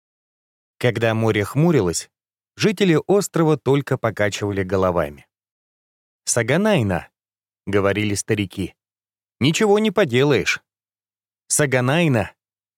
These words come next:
вторили им дети, еще не понимавшие смысла этих слов. Ясно было одно.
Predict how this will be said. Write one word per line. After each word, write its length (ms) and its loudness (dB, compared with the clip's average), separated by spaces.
вторили 500 0
им 180 0
дети, 380 -2
еще 280 2
не 120 2
понимавшие 760 0
смысла 540 -2
этих 400 -4
слов. 400 -6
Ясно 480 0
было 380 2
одно. 460 -4